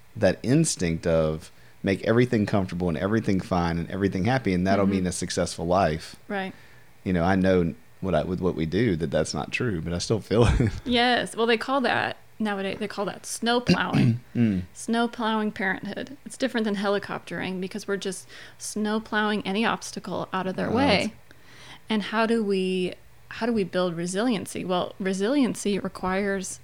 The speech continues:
Speaker 1: Struggle.
Speaker 2: struggle. And how do we allow our kids to struggle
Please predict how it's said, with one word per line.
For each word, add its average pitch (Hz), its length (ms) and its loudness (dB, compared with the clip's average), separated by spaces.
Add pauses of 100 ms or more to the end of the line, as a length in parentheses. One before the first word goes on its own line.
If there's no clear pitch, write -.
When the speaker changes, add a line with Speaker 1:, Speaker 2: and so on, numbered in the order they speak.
Speaker 1:
Struggle. 98 540 -6
Speaker 2:
struggle. - 580 -2 (520)
And 220 140 0
how 254 360 -6
do 269 120 -2
we 214 520 -2 (320)
allow 202 280 0
our 226 140 -2
kids - 320 -8
to 214 100 -4
struggle 233 600 -2